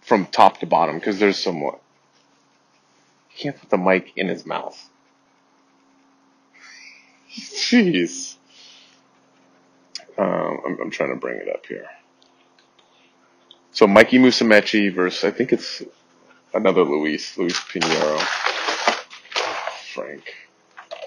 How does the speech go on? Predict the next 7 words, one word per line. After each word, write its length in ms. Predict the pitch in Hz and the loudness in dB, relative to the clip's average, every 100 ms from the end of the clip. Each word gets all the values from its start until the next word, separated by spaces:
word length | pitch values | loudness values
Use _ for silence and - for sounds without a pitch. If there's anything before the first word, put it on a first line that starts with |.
| - | -14
I 40 | - | -14
just, 500 | - 113 98 - - _ - | -4 -4 -2 -6 -14 _ -10
Frank, 960 | - - - - - - - 131 113 - - - - - - - - - - | -6 -6 -8 -8 -2 2 8 10 8 6 -6 -2 -2 -2 -6 -8 -12 -20 0
please. 580 | 131 101 87 - - - _ _ - | 4 4 2 -4 -12 -16 _ _ 2
I, 300 | 113 92 - | 4 4 -2
oh 40 | - _ - _ _ _ - _ _ - - _ _ _ _ _ _ _ _ _ _ _ - | -14 _ -20 _ _ _ -20 _ _ -20 -20 _ _ _ _ _ _ _ _ _ _ _ -6
my 80 | - | -2